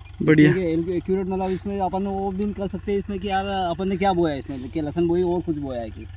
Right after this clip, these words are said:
Speaker 2: हाँ, कोई बता नहीं
Speaker 1: हाँ,
Speaker 2: सकता।
Speaker 1: कोई बता नहीं सकता इसमें क्या बोया है।
Speaker 2: हम्म।
Speaker 1: ये चीज़ बढ़िया है।
Speaker 2: बढ़िया। तो किसान मतलब ये वाले सीड ड्रिल से बुआई कर सकते हैं?
Speaker 1: नहीं, हाँ, कर सकते हैं, जोरदार काम है,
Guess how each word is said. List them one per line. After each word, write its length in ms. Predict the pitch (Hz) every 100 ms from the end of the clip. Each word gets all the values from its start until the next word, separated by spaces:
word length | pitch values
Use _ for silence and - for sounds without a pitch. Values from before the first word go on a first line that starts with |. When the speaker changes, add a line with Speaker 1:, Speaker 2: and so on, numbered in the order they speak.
| -
Speaker 2:
हाँ, 240 | 208 214 202
कोई 140 | 233
बता 200 | 214 226
नहीं 120 | 254
Speaker 1:
हाँ, 80 | 220
Speaker 2:
सकता। 180 | 165 170
Speaker 1:
कोई 140 | 156
बता 100 | 156
नहीं 100 | 180
सकता 180 | 175 160
इसमें 200 | 175 175
क्या 100 | 147
बोया 200 | 123 107
है। 80 | 101
Speaker 2:
हम्म। 380 | 104 139 127 90 - - - - - 135
Speaker 1:
ये 100 | 143
चीज़ 220 | 165 151
बढ़िया 220 | 135 123
है। 100 | 101 101 - - - - - - - - - - - - - - - - 160
Speaker 2:
बढ़िया। 380 | 147 139 139 131 - - - -
तो 80 | 196
किसान 320 | 196 226 233
मतलब 260 | 233 240 233
ये 100 | 233
वाले 160 | 247
सीड 120 | 226 208
ड्रिल 140 | 226
से 80 | 233
बुआई 240 | 214 220
कर 120 | 220 208
सकते 300 | 190 - 160
हैं? 100 | 151
Speaker 1:
नहीं, 120 | 160
हाँ, 200 | 151 147
कर 100 | 143
सकते 300 | 139 123 123
हैं, 300 | 117 107 101
जोरदार 300 | 151 180 170
काम 180 | 131
है, 60 | 110